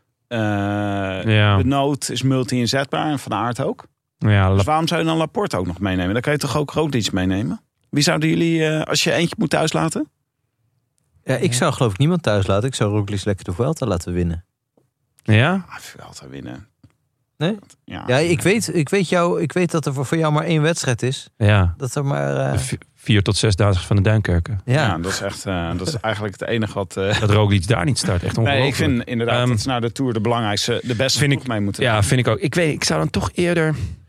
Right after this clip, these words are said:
Speaker 3: Maar zij, ik ben, eh, eh,
Speaker 2: ja, nou
Speaker 3: bezig
Speaker 2: ja, Van Hooydonk,
Speaker 3: met
Speaker 2: eh,
Speaker 3: een boek.
Speaker 2: eh, Laporte. Ja, nee,
Speaker 1: Frank is
Speaker 2: eh,
Speaker 1: bezig.
Speaker 2: niet een heel slechte,
Speaker 3: Ik ben bezig met
Speaker 2: theorie.
Speaker 3: een boek over Jumbo-Visma. Eh, komen we misschien nog wel eens een keer over te spreken in aanloop naar de Tour.
Speaker 2: Jij bent er mee bezig?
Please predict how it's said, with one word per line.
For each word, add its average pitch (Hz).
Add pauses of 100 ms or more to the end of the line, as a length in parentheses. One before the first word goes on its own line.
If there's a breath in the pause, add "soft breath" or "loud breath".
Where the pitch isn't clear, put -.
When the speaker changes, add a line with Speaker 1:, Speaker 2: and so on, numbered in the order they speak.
(560 loud breath)
Speaker 3:
Maar 120
zij, 151
ik 143
ben, 135
eh, 120 (240)
eh, 113
Speaker 2:
ja, 147
nou 123
Speaker 3:
bezig 135
Speaker 2:
ja, 113
Van 117
Hooydonk, 123
Speaker 3:
met -
Speaker 2:
eh, 143
Speaker 3:
een 127 (100)
boek. 143
Speaker 2:
eh, 135
Laporte. 135 (100)
Ja, 160 (280)
nee, 117
Speaker 1:
Frank 120
is 147
Speaker 2:
eh, 147
Speaker 1:
bezig. 147
Speaker 2:
niet 175
een 165
heel 139
slechte, 104
Speaker 3:
Ik 101
ben 113
bezig 123
met 104
Speaker 2:
theorie. 95
Speaker 3:
een 90
boek 170
over 107
Jumbo-Visma. 107 (120)
Eh, 101 (100)
komen 107
we 101
misschien 101
nog 92
wel 92
eens 92
een -
keer 95
over 90
te -
spreken 101
in 92
aanloop 95
naar 104
de 92
Tour. 147 (200 soft breath)
Speaker 2:
Jij 131
bent 151
er 151
mee 156
bezig? 160